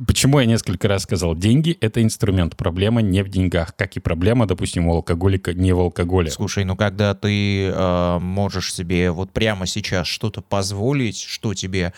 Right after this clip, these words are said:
Speaker 2: прямо сейчас кажется желанным, ты такой, конечно, проблема не в деньгах. Вот они, деньги-то.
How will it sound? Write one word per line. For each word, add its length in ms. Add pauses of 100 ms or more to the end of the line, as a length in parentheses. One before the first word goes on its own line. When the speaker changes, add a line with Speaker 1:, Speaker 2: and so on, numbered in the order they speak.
(240)
Speaker 2:
прямо 340
сейчас 420
кажется 460
желанным, 760 (160)
ты 120
такой, 240
конечно, 500
проблема 480
не 120
в 80
деньгах. 440
Вот 220
они, 160
деньги-то. 580